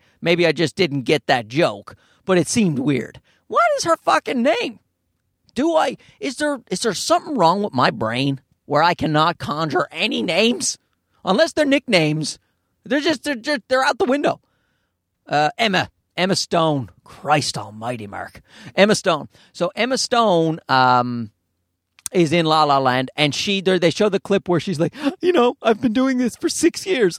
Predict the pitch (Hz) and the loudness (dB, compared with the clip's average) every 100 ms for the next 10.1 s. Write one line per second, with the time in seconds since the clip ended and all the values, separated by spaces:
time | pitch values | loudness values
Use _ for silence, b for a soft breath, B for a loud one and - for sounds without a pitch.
0 | - 262 277 453 381 - 403 269 165 - | -2 2 2 2 -2 0 -2 0 -4 -6
1 | - 302 453 403 302 285 285 233 254 247 | -2 -2 -2 -4 -2 2 2 2 0 -2
2 | - 277 277 339 370 285 269 202 190 B | -2 2 2 2 -2 0 0 2 0 B
3 | 247 - 180 170 175 156 165 147 143 180 | -12 -2 0 2 4 4 4 2 0 -4
4 | 190 165 226 240 226 208 180 B 220 190 | -6 -8 -4 -2 0 0 -2 B -8 -4
5 | 202 185 226 220 208 196 165 208 214 185 | -2 2 2 2 2 0 0 0 -2 -2
6 | 185 180 135 B B B 202 214 214 185 | -2 -2 -4 B B B -4 -2 -2 -2
7 | 160 B B - 226 247 190 - _ - | -4 B B -2 2 2 -2 -16 _ -4
8 | 226 226 170 190 - 226 226 196 254 233 | -2 -2 -6 -8 -2 0 0 0 0 0
9 | 208 214 226 220 202 165 - 202 226 220 | 0 0 -2 -2 -6 -10 -6 -2 -2 -2
10 | 165 | -4